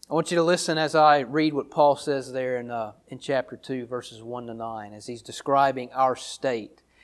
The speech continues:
And I want you to think about how similar it is to Jonah's situation now.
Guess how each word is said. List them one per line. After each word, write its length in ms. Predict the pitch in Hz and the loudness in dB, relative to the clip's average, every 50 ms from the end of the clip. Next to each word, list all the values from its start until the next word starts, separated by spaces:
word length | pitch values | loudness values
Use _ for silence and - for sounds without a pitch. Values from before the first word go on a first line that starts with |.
| _ _ _ | _ _ _
And 80 | - 127 | -2 -2
I 40 | |
want 180 | 131 143 143 - | -2 -2 -4 -6
you 60 | 143 | -6
to 80 | 139 127 | -10 -4
think 500 | - - 165 160 156 151 - - - _ _ _ _ _ _ | 0 0 0 0 0 -2 -6 -10 -20 _ _ _ _ _ _
about 280 | - 131 147 143 131 - | -4 0 2 2 4 4
how 140 | - 151 131 | 2 0 0
similar 600 | - - - - 180 180 170 165 160 151 143 143 | 0 -4 -4 -2 0 0 0 0 0 0 0 -2
it 100 | 139 131 120 | -2 -4 -6
is 440 | 139 151 147 139 131 127 117 - - | -6 -4 -4 -2 -4 -4 -6 -10 -12
to 540 | - 135 127 127 123 120 120 117 113 110 _ _ _ _ _ _ _ _ _ _ _ _ _ _ _ _ _ _ _ _ _ _ _ _ _ _ _ _ _ | -8 -8 -6 -6 -6 -8 -8 -10 -10 -12 _ _ _ _ _ _ _ _ _ _ _ _ _ _ _ _ _ _ _ _ _ _ _ _ _ _ _ _ _
Jonah's 380 | - - 147 143 139 127 113 - | -2 0 2 2 2 -2 -6 -8
situation 600 | - 135 - - 123 123 120 117 - - 120 113 | -10 -10 -8 -6 -6 -4 -4 -6 -6 -10 -12 -12
now. 340 | 113 113 110 107 95 - - | -10 -10 -10 -10 -12 -14 -18